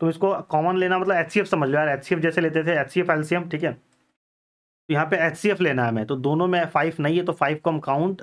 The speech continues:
नहीं करेंगे। तो एक्स belongs to क्या हो गया, मा-, माइनस पाँच से लेके माइनस दो तक, माइनस पाँच से लेके माइनस दो तक, और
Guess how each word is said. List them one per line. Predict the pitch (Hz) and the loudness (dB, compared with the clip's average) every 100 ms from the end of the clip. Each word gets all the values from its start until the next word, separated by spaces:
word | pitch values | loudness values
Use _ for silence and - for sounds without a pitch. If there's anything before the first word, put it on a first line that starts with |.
| - | -6
नहीं | 120 127 120 | -2 -2 -2
करेंगे। | 110 104 101 | -4 -4 -10
तो | - - _ _ 120 | -12 -20 _ _ -4
एक्स | 131 139 160 | -2 -2 -4
belongs | 147 156 165 156 | 0 0 0 -2
to | 165 160 | -2 0
क्या | 165 | 0
हो | 147 | 2
गया, | 127 127 147 - _ _ _ _ 127 | 2 0 -2 -6 _ _ _ _ -6
मा-, | 135 - _ _ _ _ _ - | -4 -6 _ _ _ _ _ -8
माइनस | 135 147 180 214 | -2 0 0 -2
पाँच | 214 165 165 | 0 0 0
से | - | 0
लेके | 165 156 175 | 0 2 0
माइनस | 147 139 156 143 | 0 0 0 0
दो | 135 143 | -2 0
तक, | 165 175 - _ _ 120 | -2 -2 -14 _ _ -10
माइनस | 120 139 170 175 - | -6 -2 -4 -4 -2
पाँच | 147 156 | 0 0
से | - | -2
लेके | 139 123 139 180 190 _ _ _ - | 0 -2 0 -2 -4 _ _ _ -8
माइनस | 120 123 123 143 131 | -4 -2 0 -2 -2
दो | 120 147 | 0 0
तक, | 151 180 180 _ _ _ _ _ 120 | 0 -4 -6 _ _ _ _ _ -12
और | 113 | -10